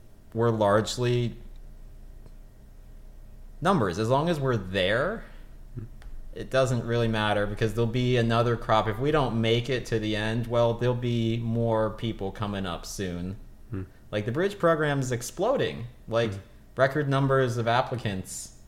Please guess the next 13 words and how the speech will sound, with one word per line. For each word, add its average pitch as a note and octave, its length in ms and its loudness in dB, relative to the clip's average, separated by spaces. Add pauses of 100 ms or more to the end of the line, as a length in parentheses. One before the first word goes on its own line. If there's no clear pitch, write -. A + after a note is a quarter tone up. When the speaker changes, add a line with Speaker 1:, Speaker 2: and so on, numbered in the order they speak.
(500)
Speaker 1:
but C3 160 2
then C3+ 220 4
we C3+ 100 2
saw C#3+ 380 4
with C3 360 0
our C3+ 180 4
program G#2+ 600 2
where G#2+ 540 2
they A2+ 100 4
could A#2+ 140 0
only A#2+ 200 6
let A2 300 4
in A2 380 2